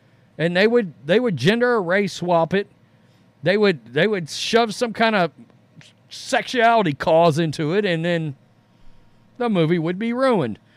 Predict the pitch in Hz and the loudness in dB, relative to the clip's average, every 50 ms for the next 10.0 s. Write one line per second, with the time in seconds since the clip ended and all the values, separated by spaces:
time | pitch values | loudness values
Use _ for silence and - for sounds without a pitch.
0 | _ _ _ - 247 269 247 220 220 226 214 196 190 190 170 - - 262 254 240 | _ _ _ -4 -2 0 0 2 0 -2 -2 -4 -4 -4 -4 0 2 4 6 6
1 | 214 202 185 185 170 226 208 190 180 185 185 190 180 180 170 147 - - 302 320 | 6 6 2 0 0 0 0 0 0 -2 -2 -2 -2 -2 -4 -6 -8 -4 0 2
2 | 277 220 220 - - 196 - 214 202 202 226 208 190 208 214 - - 226 214 202 | 2 2 2 0 -6 -6 -2 -2 0 2 0 0 0 -2 -4 -4 -2 -2 -2 -2
3 | 185 196 170 - 220 196 190 185 180 185 190 185 190 175 - 277 269 254 185 143 | -2 -6 -6 -2 -2 -2 0 0 0 -2 -2 -2 -2 -4 -4 -2 -2 -2 -2 -4
4 | - - - 185 175 175 - - _ _ _ _ _ _ _ - 220 226 202 196 | -6 -2 0 2 2 0 -2 -6 _ _ _ _ _ _ _ 2 4 4 4 4
5 | 185 156 156 240 240 202 147 123 98 80 - - _ _ _ _ _ _ _ _ | 2 0 2 2 2 2 0 -2 -4 -6 -12 -18 _ _ _ _ _ _ _ _
6 | _ _ _ _ _ _ _ _ _ _ _ _ _ _ _ _ _ _ _ _ | _ _ _ _ _ _ _ _ _ _ _ _ _ _ _ _ _ _ _ _
7 | _ _ _ _ _ _ _ _ - 131 127 120 101 82 107 101 95 90 90 85 | _ _ _ _ _ _ _ _ -10 -6 -6 -6 -6 -4 -4 -4 -2 -2 -4 -6
8 | 76 - - - - - _ _ _ _ _ _ _ _ _ - - - 135 151 | -10 -14 -20 -20 -20 -20 _ _ _ _ _ _ _ _ _ -20 -14 -8 -4 -2
9 | 123 113 107 120 107 92 - 156 170 233 285 294 196 180 196 208 220 226 220 185 | -2 -2 -2 -2 -4 -4 -4 0 0 2 2 2 2 4 4 6 4 4 2 -2